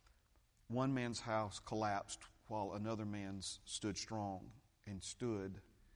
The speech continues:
the test of time. And so just meditating on this, and this is what the Lord just said in relationship to that. When life on a cursed planet punches you in the gut, you better have the foundation of trust under you that only agape for Jesus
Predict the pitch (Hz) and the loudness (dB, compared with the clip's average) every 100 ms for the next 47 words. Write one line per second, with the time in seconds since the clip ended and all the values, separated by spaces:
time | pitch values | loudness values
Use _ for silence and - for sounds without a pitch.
0 | - - 98 107 87 - - 113 98 92 | -20 -12 -4 -2 -2 -8 -12 -8 -6 -6
1 | 87 110 104 - - - - 180 139 139 | -4 -2 -4 -6 -20 -20 -4 0 4 6
2 | 151 - 127 117 110 107 113 107 - 107 | 6 4 2 4 0 0 0 0 0 0
3 | 123 120 104 - - - 123 - 101 113 | 0 0 -2 -6 -12 -10 -8 -6 0 2
4 | 107 107 - - - - _ - - 113 | 2 0 -4 -8 -14 -20 _ -2 2 2
5 | 110 104 107 107 104 104 101 107 98 107 | 2 4 4 2 -2 -2 0 0 2 2
6 | 107 117 113 110 - 117 113 120 110 - | 4 2 2 -4 0 0 0 0 0 -2
7 | 117 113 107 113 113 101 104 104 104 107 | -4 -4 -2 -2 0 2 2 2 0 2
8 | 110 117 113 104 110 107 107 107 - 104 | 2 0 -2 -2 -2 -2 0 0 -2 -8
9 | - 104 - 139 151 117 98 95 - - | -4 -4 -2 -6 -4 -2 -2 -2 -8 -20
10 | - - - - - - 104 - 117 120 | -20 -16 -14 -14 -14 2 2 4 2 2
11 | 107 104 101 90 120 143 - 98 - 98 | 2 0 -4 2 4 4 2 -4 -4 -8
12 | 104 104 101 98 98 | -8 -8 -8 -8 -8